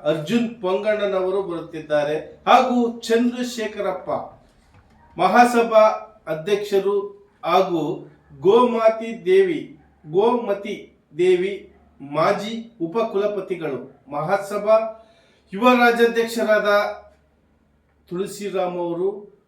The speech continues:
ಮಹಾಸಭಾದ ಮಾಜಿ ಅಧ್ಯಕ್ಷರಾದ ನರಸಿಂಹಯ್ಯನವರು, ಹಾಗೂ ಉಪಕುಲಪತಿಗಳಾದ ಅನುಸೂಯ ಮೇಡಮ್ ಕೆಂಪನಹಳ್ಳಿ ಅವರು,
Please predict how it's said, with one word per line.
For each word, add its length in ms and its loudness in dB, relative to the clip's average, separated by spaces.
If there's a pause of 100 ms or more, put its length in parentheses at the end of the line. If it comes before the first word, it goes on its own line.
(640)
ಮಹಾಸಭಾದ 640 4 (600)
ಮಾಜಿ 360 4 (140)
ಅಧ್ಯಕ್ಷರಾದ 680 -2 (300)
ನರಸಿಂಹಯ್ಯನವರು, 1040 -6 (1800)
ಹಾಗೂ 340 6 (600)
ಉಪಕುಲಪತಿಗಳಾದ 1120 2 (540)
ಅನುಸೂಯ 480 -2 (340)
ಮೇಡಮ್ 320 -2 (840)
ಕೆಂಪನಹಳ್ಳಿ 720 0 (300)
ಅವರು, 260 0